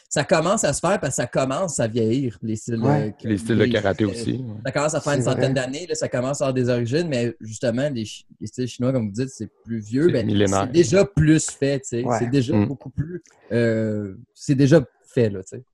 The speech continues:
Speaker 3: Fait
Speaker 2: Ouais.
Speaker 3: que c'est quoi la distinction, selon vous,
Speaker 2: La
Speaker 3: ou,
Speaker 2: distinction,
Speaker 3: ou
Speaker 2: fi-, la distin-, moi, souvent, quand les gens, mettons, le néophyte, là, la personne qui
Speaker 3: Mhm.
Speaker 2: m'appelle pour prendre des cours, euh, puis qui me dit, euh, « C'est quoi la différence entre du kung-fu puis du karaté ? » Première chose que je vais leur dire, c'est, euh,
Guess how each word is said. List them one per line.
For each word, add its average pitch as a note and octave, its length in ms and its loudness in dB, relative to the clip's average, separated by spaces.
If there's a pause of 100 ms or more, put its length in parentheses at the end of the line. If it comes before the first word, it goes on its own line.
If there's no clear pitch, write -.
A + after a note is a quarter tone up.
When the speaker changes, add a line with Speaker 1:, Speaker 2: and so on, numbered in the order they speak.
(180)
Speaker 3:
Fait A#2 80 -2
Speaker 2:
Ouais. B2+ 100 6
Speaker 3:
que G#2+ 60 -6
c'est C3+ 100 6
quoi C#3+ 240 6
la A#2 140 6
distinction, G#2+ 640 -4
selon G2 320 -4
vous, G#2+ 180 -4
Speaker 2:
La D#3 120 8
Speaker 3:
ou, - 20 10
Speaker 2:
distinction, F#3 840 6
Speaker 3:
ou F#2+ 100 -8
Speaker 2:
fi-, F#3+ 520 6
la F3 180 10
distin-, D3 400 4
moi, G3 400 8
souvent, F3+ 340 4
quand F3+ 140 6
les D#3 160 8
gens, E3+ 220 6
mettons, E3 260 4
le C#3 220 8
néophyte, D#3+ 580 8
là, E3+ 80 6
la C#3+ 140 6
personne F3 400 2
qui A2+ 80 2
Speaker 3:
Mhm. C#3+ 60 6
Speaker 2:
m'appelle C#3 380 6
pour - 140 0
prendre D3 260 4
des C3+ 220 6
cours, D#3+ 400 2
euh, B2+ 140 4
puis A#2+ 160 -6
qui C3 120 0
me B2 80 2
dit, C3 320 2
euh, « A#2 140 6
C'est B2 140 -4
quoi E3 140 6
la D#3 40 6
différence C#3 340 -2
entre C3 120 -2
du - 80 -8
kung-fu C#3 280 -6
puis D3 120 -6
du G#2+ 120 -8
karaté ? » C3 540 0 (340)
Première D3+ 280 2
chose F3+ 200 -2
que E3 140 6
je C#3 100 2
vais D3 80 8
leur C3 280 6
dire, D#3+ 400 6
c'est, D#3+ 400 4 (340)
euh, B2 680 4